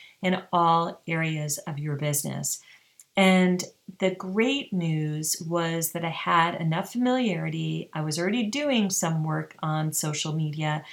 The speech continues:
and I had an, a mailing list and a community already built that didn't make it that hard. But I still want to tell you that you have to be very strategic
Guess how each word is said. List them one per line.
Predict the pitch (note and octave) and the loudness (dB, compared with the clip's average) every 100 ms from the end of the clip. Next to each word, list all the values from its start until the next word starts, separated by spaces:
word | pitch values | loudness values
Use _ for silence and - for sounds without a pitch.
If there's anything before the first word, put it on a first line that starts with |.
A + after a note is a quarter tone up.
| - - _ | -20 -20 _
and | - F#3 | 4 4
I | |
had | F3 - F#3+ F3+ F#3 F#3+ F3+ | 2 -2 0 2 2 0 -2
an, | E3+ - - - | -8 -8 -14 -6
a | F3 E3+ | -4 -2
mailing | F3+ G3 C4 C4+ F3+ | 4 4 6 6 4
list | E3 E3 E3 - _ G3 | 0 -2 -4 -8 _ 6
and | B3 D#4+ D#4+ - | 6 6 4 4
a | C4 B3+ | 4 4
community | B3+ B3+ C4 F4+ C4 F3 E3 F#3 | 2 2 4 2 2 0 0 4
already | F#3+ G3 F#3+ E3 | 4 4 2 2
built | G3 E3 D#3+ - - - - - | 2 2 0 -6 -14 -20 -18 0
that | G3 | 2
didn't | G#3+ B3 B3+ | 4 2 0
make | G3+ F#3+ | -2 -2
it | F#3+ | -4
that | E3+ D#3 - | -2 -2 -4
hard. | - E3 D#3 D3+ D3 - _ _ _ _ _ _ | -4 0 0 -2 -6 -12 _ _ _ _ _ _
But | A#3 A#3 A3+ A3+ - - | 6 6 6 0 -10 -4
I | |
still | A3 - D#4 F#4+ G4+ | 0 0 2 2 2
want | A#3+ G#3 | 2 4
to | G3 | 2
tell | F#3+ - G#3 G3 | -2 0 4 4
you | F#3 E3 D#3+ E3 F3 | 2 -2 -4 -4 2
that | F3+ F3 F3+ F3 - - | 4 4 0 -6 -12 -6
you | G3 | -6
have | G3+ D#4 F#4+ G4 | 0 2 2 -2
to | - | -4
be | C#4+ | 0
very | A3+ A3 | 2 2
strategic | G#3+ G3+ F#3+ F#3+ F3+ D#3+ D#3 | 0 -2 -2 -2 -2 -2 -6